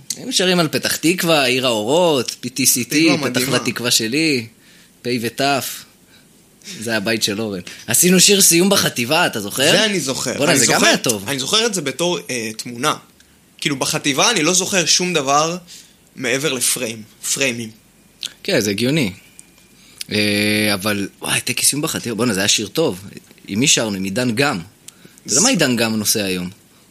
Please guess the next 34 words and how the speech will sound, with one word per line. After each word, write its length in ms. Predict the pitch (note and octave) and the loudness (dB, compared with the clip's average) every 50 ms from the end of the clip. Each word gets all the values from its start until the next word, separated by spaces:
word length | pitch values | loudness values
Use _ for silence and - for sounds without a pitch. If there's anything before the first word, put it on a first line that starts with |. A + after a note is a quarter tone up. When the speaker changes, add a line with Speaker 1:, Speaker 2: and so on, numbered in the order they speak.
| _ - - G#2 | _ -20 -14 -12
Speaker 2:
אין 80 | G2+ G#2 | -8 -8
לי 60 | G#2 G#2 | -6 -4
מושג. 260 | G#2+ G#2+ G#2+ G#2+ G#2+ | -4 -2 -2 -2 -2
Speaker 1:
הוא 260 | G#2 G#2 G#2 G2+ G#2 | -4 -4 -4 -4 -4
עובד 140 | G#2 A2 D#3+ | -4 -2 -2
Speaker 2:
מה, 100 | - - | -2 2
Speaker 1:
באולפן, 280 | G3 F#3 F3 D#3 C#3 B2 | 2 4 4 2 2 2
Speaker 2:
במוזיקה? 500 | E3+ F3 A3+ A#3+ A#3+ A3+ - - A2 A2+ | 2 2 4 2 2 0 -2 -6 -4 -2
Speaker 1:
כן, 220 | C3 G3+ A#3 A3 D3+ | 0 0 2 2 2
עובד 220 | B2 B2+ D#3+ F3 | 2 0 0 0
באולפני 380 | F#3+ G#3 F3 D3+ - C3+ B2+ E3 | 2 0 0 0 0 0 -2 -2
פתח 300 | F3 G3+ F#3+ - - - | -2 -4 -2 -2 -4 -4
תקווה 360 | - - D3+ - - A3+ F3 | -4 -6 -8 -8 -6 -6 -4
או 60 | C#3 | -4
משהו 220 | C3 B2+ - B2 A#2 | -2 -2 -4 -4 -4
כזה, 240 | - A#2+ A2 A2 G#2 | -4 -4 -2 -2 0
באיזה 140 | G#2 G#2+ | 0 0
Speaker 2:
זה 80 | G2 G2 | 0 0
קטע. 80 | F#2 A2 | -2 -4
Speaker 1:
תוכנית 260 | F2 C3 C3 B2+ - | -2 0 -2 0 0
רדיו, 540 | A2 B2 D3+ B3+ C4 B3 G3 F3 D#3 C#3 D3+ | 0 0 0 0 0 -2 0 2 2 4 4
אני 100 | D#3+ D#3+ | 4 4
יודע 120 | D3+ D3 C3+ | 4 2 2
Speaker 2:
וואי, 100 | B2+ - | 2 0
Speaker 1:
מה. 60 | - | 0
Speaker 2:
זה, 280 | E3 - B2+ B2 G2+ - | -2 -2 -2 -4 -4 -4
זה 220 | - - B2 A#2 | -4 -4 -4 -6
מקשר 320 | A2+ A2 A2+ A#2 - D3+ | -8 -6 0 2 2 2
אותי 240 | D3+ D#3+ E3 D#3 C#3 | 2 0 0 -2 -2
למשהו 280 | B2 A#2 A#2+ C3+ D#3 D#3 | -6 -6 -6 -6 -2 -2
שבא 280 | - B2 A#2 A#2 B2 | -2 -2 -2 -2 -2
לי 120 | B2+ C#3+ C#3 | -2 -2 -2
להגיד. 500 | A#2+ A2+ A2+ A2 A#2+ B2 C#3 E3 E3+ G#3+ | -2 -4 -6 -4 -2 -2 -2 -2 -2 -4
Speaker 1:
תגיד. 320 | - G2+ G2 C#3+ E3+ A2+ | -8 -6 -6 -6 -6 -6